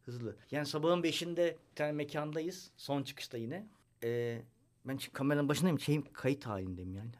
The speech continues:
Kestik. Tak, bir tane mekan sorumlusu, prodüksiyon asistanı çocuk telefonu uzatıyor. Bir tane fotoğraf gösteriyor bana.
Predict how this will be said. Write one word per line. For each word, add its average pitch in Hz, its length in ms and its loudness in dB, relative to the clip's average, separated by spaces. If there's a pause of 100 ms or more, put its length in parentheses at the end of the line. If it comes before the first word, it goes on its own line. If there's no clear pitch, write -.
Kestik. 190 480 4 (280)
Tak, 220 300 -2
bir 165 40 -8
tane 170 300 0 (280)
mekan 151 340 0
sorumlusu, 120 600 -4 (180)
prodüksiyon 123 640 -4 (220)
asistanı 113 420 -6
çocuk - 280 -10 (180)
telefonu 127 300 -2
uzatıyor. 135 420 -2 (120)
Bir - 60 -20
tane 127 160 -4
fotoğraf 127 380 -4
gösteriyor 101 360 -8
bana. 147 220 -10